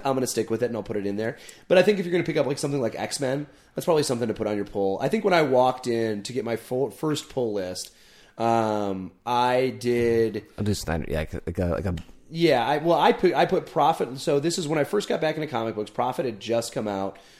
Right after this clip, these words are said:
Speaker 1: so I had them throw Prophet on there. Um, uh, Hellboy, like B P R, B P R D.
Speaker 2: Yeah, yeah, yeah, yeah.
Speaker 1: B P R D was out.
Speaker 2: Uh, Magnolia, I thi-,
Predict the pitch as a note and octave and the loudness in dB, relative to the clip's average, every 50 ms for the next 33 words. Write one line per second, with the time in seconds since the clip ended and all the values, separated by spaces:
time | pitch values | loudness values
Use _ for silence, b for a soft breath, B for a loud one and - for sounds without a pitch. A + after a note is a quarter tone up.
0 | b b - D3 D3+ D3 - D#3 C#3+ C3 C#3+ C#3 B2+ - - A#2+ A#2+ B2+ B2+ - | b b 2 4 4 4 4 2 0 2 0 0 0 2 0 2 2 2 0 0
1 | B2+ B2 A#2+ A#2+ A2+ A#2+ A#2+ A#2 A#2 A2+ A2 A2 b b b b b b - A#2+ | 0 0 0 0 0 0 0 2 2 2 2 2 b b b b b b 0 2
2 | A2+ A2+ A2+ A2+ G#2+ G#2 G#2 G2 G2 F#2+ F#2 F#2 F2+ - - - - - - - | 2 4 4 4 4 2 2 0 -2 -4 -4 -6 -10 -12 -16 -20 -20 -20 -20 -20
3 | - - - - - - - - - - - - - C3 A#2 - - - C#3+ C3+ | -20 -20 -20 -20 -20 -20 -20 -20 -20 -20 -20 -16 -16 -16 -16 -10 -2 2 4 4
4 | A2+ G#2 A2+ B2+ C3 C3+ C3 C3+ C3 B2 A#2+ A#2+ A2+ - - - - - - - | 4 4 4 4 4 4 4 4 4 4 4 2 0 -2 -8 -18 -20 -20 -20 -20
5 | _ - - - - - - - - A#2 A2 A2+ C3 B2 B2 C3+ C3+ A#2 G2+ - | _ -20 -20 -20 -20 -20 -20 -6 -4 -4 -2 -2 -2 -2 0 0 0 0 0 -2
6 | C3 D#3 E3+ - G#2+ - A2 G#2+ G#2+ G#2+ G#2 G2 G2+ G2 F#2+ F#2+ G2 G2 F#2+ F#2+ | -4 -4 0 4 6 6 8 8 8 6 6 6 6 4 4 4 4 4 4 4
7 | F#2+ F#2 - D3 C#3+ A#2+ A2 A2+ A#2+ B2 A2+ - A#2+ A2+ A2+ A2 A2+ A2 A2+ A#2+ | 4 2 2 2 2 2 2 0 -2 0 0 2 2 4 6 6 6 6 6 6
8 | A2 A2 A2+ B2 C#3 E3 D#3+ C#3+ A#2+ A2 - - - | 6 6 6 8 8 6 6 6 6 4 2 -2 -10